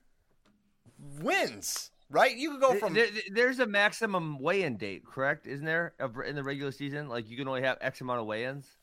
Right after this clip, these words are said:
Speaker 1: Sure. Yeah, that, there's a
Speaker 2: Okay.
Speaker 1: rule, but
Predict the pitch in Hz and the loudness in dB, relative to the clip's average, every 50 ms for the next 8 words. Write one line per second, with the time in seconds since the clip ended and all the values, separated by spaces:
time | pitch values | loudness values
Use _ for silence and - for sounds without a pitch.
0 | _ _ - - - 226 240 233 151 117 - - _ _ _ _ _ _ _ _ | _ _ -10 -2 0 2 2 2 0 0 -4 -8 _ _ _ _ _ _ _ _
1 | _ _ _ _ _ _ _ _ _ - 160 196 175 143 131 156 156 160 - 139 | _ _ _ _ _ _ _ _ _ 2 4 4 4 4 6 6 6 6 4 0
2 | 156 175 170 208 190 160 147 139 139 147 143 - 170 - | -2 0 2 0 2 4 6 6 6 6 6 4 4 4